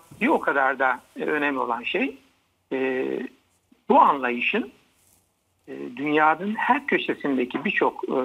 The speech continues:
çocuk tarafından kolayca erişilebilir bir hale getirilmesi. E, yani burada belki bir anekdot yapmak gerekirse, e, çok uzun yıllar önce bir sanatçımız demişti ki, "Ya Urfa'da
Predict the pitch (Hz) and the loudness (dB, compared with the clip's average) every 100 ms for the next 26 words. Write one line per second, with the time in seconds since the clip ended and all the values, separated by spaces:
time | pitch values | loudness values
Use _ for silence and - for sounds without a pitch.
0 | 131 - - - 139 - - - 135 123 | -2 -6 -6 -4 -2 -4 -8 -2 2 2
1 | - 127 117 - 160 202 196 165 160 139 | 0 0 0 2 4 4 4 0 -2 -4
2 | - 143 143 147 104 _ 131 123 110 110 | -4 -4 -2 -4 -4 _ 0 2 0 -6
3 | 113 123 101 110 - - - _ _ _ | -10 -10 -12 -14 -16 -14 -14 _ _ _
4 | _ _ _ _ _ _ _ 143 139 131 | _ _ _ _ _ _ _ 0 4 4
5 | 131 135 - 302 151 147 160 - 151 156 | 4 2 0 -2 4 4 2 -4 0 2
6 | 165 156 156 156 156 156 - 147 147 - | 2 4 2 0 -4 -4 -2 -4 -6 -8
7 | 165 - _ - 143 143 156 135 165 147 | -10 -12 _ -10 -6 -4 -4 -4 -2 -2
8 | 151 226 - 131 123 277 - 143 127 143 | -2 -8 -4 -4 -4 -10 -6 -2 -2 -4
9 | - _ - - _ _ _ - 143 135 | -12 _ -20 -20 _ _ _ -4 -2 0
10 | 131 170 156 151 175 170 127 131 - 165 | 0 0 2 4 4 2 -2 -4 -4 0
11 | 151 143 - 170 139 160 - 233 - 135 | 0 0 -6 -4 -2 -4 -4 -6 -2 2
12 | 156 156 160 160 160 156 151 | 4 2 0 0 2 2 2